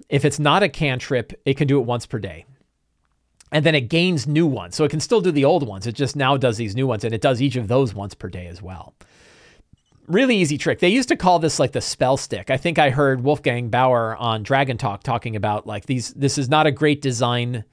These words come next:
for monst-, for magic items, but I think he was really referring to it as not being a great design for magic items that you would publish, which I agree with. It's a lazy way to publish. If you're gonna make a magic item,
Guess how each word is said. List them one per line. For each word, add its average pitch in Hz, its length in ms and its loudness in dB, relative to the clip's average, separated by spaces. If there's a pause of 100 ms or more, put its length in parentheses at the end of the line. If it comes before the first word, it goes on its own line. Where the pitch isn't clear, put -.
(640)
for 113 640 2
monst-, 127 600 -2
for 131 140 -2
magic 131 340 0
items, 95 320 -6
but 135 160 2
I 135 80 4
think 175 220 -2
he 226 100 0
was 151 160 2
really 139 220 2
referring 123 300 -2
to 120 120 -4
it 113 80 0
as 104 140 -2
not 135 160 2
being 131 160 0
a - 20 -4
great 123 220 -2
design 113 240 -2
for 110 100 -4
magic 117 300 -2
items 110 200 -2
that 113 140 -2
you 139 80 0
would 123 140 -2
publish, 131 500 -2 (220)
which - 120 -6
I 131 100 4
agree 131 200 2
with. 107 220 0
It's 113 100 -4
a 123 60 2
lazy 151 340 4
way 135 160 4
to 120 80 0
publish. 131 480 0
If 120 100 -8
you're 180 120 0
gonna 156 140 2
make 127 340 0
a 110 260 0 (680)
magic 131 380 0
item, 98 400 -6